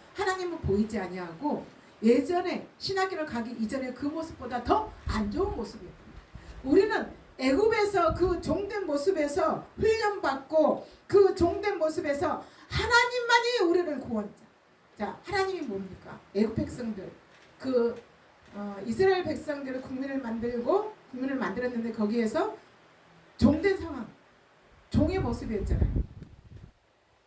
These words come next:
하나님만을 밖에 의지할 수밖에 없어요. 하나님을 의지하지 아니하면 그 애굽에서 이끌어낼 자가 없다는 거예요.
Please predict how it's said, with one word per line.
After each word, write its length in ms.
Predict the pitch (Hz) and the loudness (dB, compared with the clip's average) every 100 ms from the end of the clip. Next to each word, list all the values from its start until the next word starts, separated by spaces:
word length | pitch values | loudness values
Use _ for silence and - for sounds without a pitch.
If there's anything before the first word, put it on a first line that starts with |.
| _ _ _ _ _ _ _ _ | _ _ _ _ _ _ _ _
하나님만을 720 | - 480 480 494 466 403 381 370 | -6 0 2 2 0 2 4 2
밖에 260 | 277 339 | 0 -4
의지할 380 | 294 285 339 277 | -4 -2 0 -2
수밖에 400 | 277 - 214 - | -4 -8 -10 -12
없어요. 300 | - - - - - - - - | -16 -16 -14 -14 -18 -20 -20 -12
하나님을 640 | - 453 453 453 440 370 381 | -2 2 2 2 2 6 6
의지하지 400 | 392 381 349 320 | 6 2 2 -2
아니하면 680 | 247 330 320 294 403 - - - | -4 -2 -2 0 0 -2 -8 -18
그 260 | - 403 494 | -4 0 2
애굽에서 520 | 359 339 403 370 381 | 2 0 0 -2 -2
이끌어낼 520 | 269 277 427 339 330 | -4 -4 -2 -2 -2
자가 320 | - 208 349 - | -4 -2 0 0
없다는 320 | - 214 190 | -2 -12 -14
거예요. 180 | - | -16